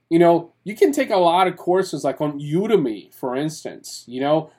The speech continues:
or anywhere else where continuing education courses are being offered on marketing that are, you know, very quick, straight to the point,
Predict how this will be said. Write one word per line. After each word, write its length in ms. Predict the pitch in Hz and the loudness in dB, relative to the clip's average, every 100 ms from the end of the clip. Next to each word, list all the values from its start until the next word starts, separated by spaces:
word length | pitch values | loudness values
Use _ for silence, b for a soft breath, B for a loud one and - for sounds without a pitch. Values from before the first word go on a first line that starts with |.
| - | -4
or 120 | 156 | 2
anywhere 340 | 196 202 190 165 | 4 6 6 4
else 440 | 185 196 160 - | 2 2 0 -2
where 160 | 151 143 | -6 -6
continuing 400 | 139 - 170 156 | -10 -6 -4 -4
education 500 | 139 - 180 175 143 | -6 -4 -2 -4 -8
courses 440 | 131 123 135 123 | -8 -8 -8 -10
are 180 | - 131 | -10 -8
being 220 | 135 131 127 | -6 -6 -4
offered 680 | 139 170 - 113 110 123 b b _ | -2 -2 -4 -10 -10 -12 b b _
on 260 | - 220 208 | 2 2 2
marketing 720 | 139 123 - 101 104 120 147 _ _ _ _ | 0 0 -6 -12 -10 -12 -12 _ _ _ _
that 160 | 160 160 | 4 4
are, 480 | 156 147 139 135 _ | 4 4 2 -4 _
you 100 | 156 | -4
know, 240 | 135 123 - _ _ _ _ _ | -4 -4 -10 _ _ _ _ _
very 440 | 139 127 190 202 190 | -16 4 6 6 2
quick, 460 | - 180 170 160 | -2 2 4 2
straight 340 | - - 180 175 | -4 -4 -2 -2
to 80 | 185 | -4
the 100 | 160 | -4
point, 680 | - 151 147 147 147 143 | -6 -6 -4 -4 -6 -8